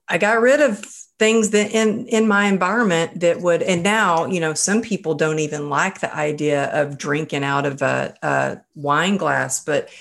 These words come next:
if somebody gives me a Buc-ee's, I don't know if you know what Buc-ee's is. If they give me a Buc-ee's glass, by golly, I'm gonna drink out of it.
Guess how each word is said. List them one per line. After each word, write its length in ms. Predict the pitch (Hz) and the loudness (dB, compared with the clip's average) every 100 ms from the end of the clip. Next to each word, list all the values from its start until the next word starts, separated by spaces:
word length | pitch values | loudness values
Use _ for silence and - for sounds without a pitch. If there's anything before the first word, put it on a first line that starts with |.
| - - - _ | -20 -20 -20 _
if 140 | 190 | -2
somebody 400 | - 220 254 294 | 0 2 4 4
gives 260 | 180 190 190 | 4 2 2
me 220 | 190 175 | 0 0
a 140 | 160 143 | 0 -2
Buc-ee's, 680 | 147 156 190 - 143 135 | 0 0 0 -4 -6 -2
I 60 | 143 | 0
don't 160 | 165 151 | 0 -2
know 80 | |
if 140 | 151 - | -4 -4
you 60 | |
know 120 | 151 143 | -2 -2
what 140 | 123 | 0
Buc-ee's 400 | 151 170 160 143 | -2 -2 -6 -2
is. 200 | 135 131 | 0 0
If 140 | 170 | -2
they 160 | - 226 | 0 0
give 260 | 208 208 208 | 2 0 2
me 180 | 185 147 | 2 0
a 40 | |
Buc-ee's 520 | 139 156 190 170 139 | 2 0 0 -6 -8
glass, 500 | - 135 190 202 156 | -6 -2 -2 -2 -4
by 300 | - 165 156 | -2 0 0
golly, 440 | 151 165 175 196 170 | 0 0 2 2 2
I'm 140 | 196 | 0
gonna 160 | 175 139 | -2 -2
drink 380 | 165 214 233 | -2 0 2
out 200 | 156 143 | 0 0
of 160 | 135 131 | -2 -2
it. 140 | 135 | -6